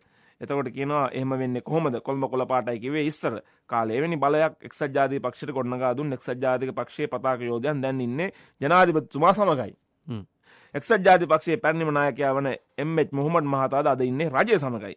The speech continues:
Speaker 1: ඒ පක්ෂයේ වෘත්ති සමිති නායකයා වන ගාමේ ලෝකුගේ මහතා ඉන්නෙත් රජය සමගයි. ඒ පක්ෂයට ජාත්‍යන්තර සහාය ළඟා කර දුන් ඒ පක්ෂයේ මොළය ලෙස සැලකෙන මිලින්ද මොරගොඩ මහතා අද ඉන්නෙත් රජය සමගයි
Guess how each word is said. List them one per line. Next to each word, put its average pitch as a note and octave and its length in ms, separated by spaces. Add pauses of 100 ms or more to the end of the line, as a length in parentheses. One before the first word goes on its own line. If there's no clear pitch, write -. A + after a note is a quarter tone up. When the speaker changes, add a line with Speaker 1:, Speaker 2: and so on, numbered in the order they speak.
(100)
Speaker 1:
ඒ D3 140
පක්ෂයේ C#3+ 360
වෘත්ති D3 260
සමිති C#3 300
නායකයා C3 380
වන E3+ 140
ගාමේ D#3 340
ලෝකුගේ D3+ 320
මහතා C#3 400 (320)
ඉන්නෙත් F3+ 400
රජය G#3+ 260
සමගයි. D3 380 (220)
ඒ F#3 160
පක්ෂයට F#3 360
ජාත්‍යන්තර G3 540
සහාය E3+ 240
ළඟා D#3 260
කර D#3 160
දුන් F#3 180
ඒ E3+ 100
පක්ෂයේ D#3 440 (360)
මොළය A#3+ 260
ලෙස A3+ 180
සැලකෙන F#3 360
මිලින්ද D4+ 340
මොරගොඩ G3 320
මහතා D#3+ 420
අද D3+ 180
ඉන්නෙත් D3+ 320
රජය F#3+ 280
සමගයි B2+ 400